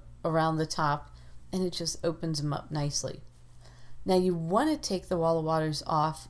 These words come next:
before the tomatoes to, get too big that you can't squeeze out the water and then pull the water, wall of water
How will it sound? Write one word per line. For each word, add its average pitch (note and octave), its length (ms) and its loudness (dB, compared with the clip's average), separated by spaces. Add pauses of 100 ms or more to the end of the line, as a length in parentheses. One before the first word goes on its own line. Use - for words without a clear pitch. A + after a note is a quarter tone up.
(140)
before E3 400 2
the F3 140 0
tomatoes D3+ 520 -2 (220)
to, - 180 -4
get - 320 -4
too B3+ 220 -2
big E3+ 340 2
that D#3 180 0
you D#3 60 -4
can't E3+ 340 -4 (280)
squeeze F3+ 560 -2
out D#3+ 180 2
the F3 80 2
water D3+ 580 2 (300)
and D#3+ 160 4
then D3+ 140 2
pull - 280 -4
the D#3+ 100 0
water, D3+ 360 2 (260)
wall E3+ 260 4
of D#3+ 80 0
water D#3+ 380 2